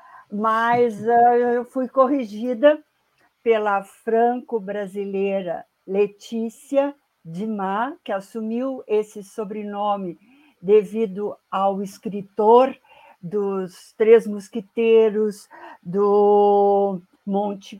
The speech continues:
Cristo, que criou, inclusive, aquela famosa frase, "Um por todos,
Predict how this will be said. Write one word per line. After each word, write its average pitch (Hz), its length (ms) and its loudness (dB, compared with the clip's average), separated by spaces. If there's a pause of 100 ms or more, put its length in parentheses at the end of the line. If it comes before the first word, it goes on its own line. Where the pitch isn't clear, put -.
Cristo, 226 720 -6 (260)
que 247 140 -6
criou, 254 420 4
inclusive, 240 680 -4
aquela 233 420 0
famosa 226 640 -2
frase, 233 640 -4 (220)
"Um 269 180 0
por 262 220 -10 (120)
todos, 233 580 -6